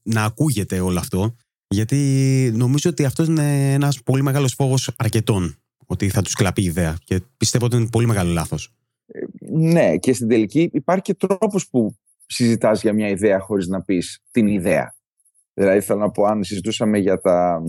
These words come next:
Speaker 2: συστατικά της Coca-Cola, δεν θα λέγαμε ακριβώς τη συνταγή, θα λέγαμε όμως ότι είναι ένα ανθρακούχο ρόφημα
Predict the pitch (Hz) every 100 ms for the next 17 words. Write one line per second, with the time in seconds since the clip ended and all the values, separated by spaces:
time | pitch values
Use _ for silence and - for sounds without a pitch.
0 | 80 - 110 95 90 - 113 - 107 92
1 | - 98 95 92 - _ _ 131 143 143
2 | 123 110 104 95 98 104 90 104 - -
3 | 101 - 95 90 92 131 - 135 156 131
4 | 117 156 156 - - 151 139 127 123 127
5 | 113 101 - 131 - 104 131 147 131 127
6 | 120 113